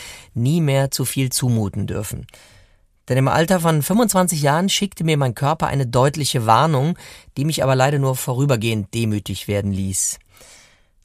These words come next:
Zu dieser Zeit war ich bereits professionell im Karneval unterwegs, mit mehr als zweihundert Auftritten während der Session. Um mich für die kräftezehrenden Wochen zu belohnen,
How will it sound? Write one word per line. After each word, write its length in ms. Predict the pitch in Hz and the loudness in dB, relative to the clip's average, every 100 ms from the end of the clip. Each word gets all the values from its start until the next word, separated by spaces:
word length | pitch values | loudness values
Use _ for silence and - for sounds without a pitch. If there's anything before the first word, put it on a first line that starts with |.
| - | -14
Zu 120 | 131 | -4
dieser 280 | 160 175 151 | 0 2 2
Zeit 320 | 151 165 165 | 2 0 2
war 100 | 151 | 0
ich 100 | 143 | 0
bereits 440 | 127 135 147 - | 0 0 2 -2
professionell 720 | - - 165 170 156 143 143 | -4 -4 -2 -2 0 0 0
im 160 | 151 131 | -2 -4
Karneval 480 | 143 143 156 113 107 | 0 0 2 0 -2
unterwegs, 520 | 110 117 127 170 - | -2 -2 -2 -2 -4
mit 140 | 135 | -4
mehr 320 | - 139 143 117 | -2 -2 -2 -2
als 240 | 120 - - - | -4 -6 -8 -6
zweihundert 560 | - 123 131 165 156 - | -4 4 4 4 2 2
Auftritten 580 | 135 147 - 131 131 117 | 0 0 -4 -4 -4 -4
während 240 | 117 120 | -4 -4
der 80 | 117 | -4
Session. 560 | 117 104 113 92 127 - - - _ _ _ _ _ | -4 -4 -6 -6 -8 -16 -20 -20 _ _ _ _ _
Um 180 | - 139 | -2 -2
mich 180 | 143 | -2
für 100 | - | -2
die 240 | 147 135 127 | -2 0 -2
kräftezehrenden 720 | - 185 - 151 165 160 135 | -4 -6 -4 -4 -2 0 0
Wochen 240 | 151 185 | -2 -2
zu 140 | 160 131 | -6 -2
belohnen, 500 | 127 143 240 208 | 0 0 2 0